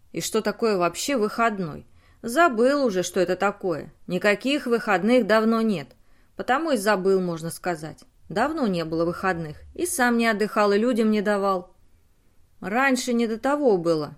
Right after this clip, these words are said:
теперь тем более. Некогда рассиживаться, не время.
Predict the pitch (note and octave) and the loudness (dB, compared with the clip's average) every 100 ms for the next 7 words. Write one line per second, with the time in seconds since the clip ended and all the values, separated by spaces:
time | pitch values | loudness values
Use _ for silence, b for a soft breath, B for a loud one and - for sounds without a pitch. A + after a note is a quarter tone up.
0 | _ - G3 D#4+ A#3 B3+ A#3 G3 F#3 E3+ | _ -12 -2 -2 0 0 2 4 4 4
1 | E3 D#3 - _ - - - - D3+ F#3+ | 2 -2 -14 _ -20 -20 -20 -14 -6 -2
2 | G#3+ G#3 F#3 G3 F#3+ - G3+ F#3 F3 E3+ | 2 0 4 4 4 0 0 0 0 -2
3 | - E3+ G#3+ C4 A3+ D#3+ D3 C3+ | -4 0 2 4 4 0 -2 -12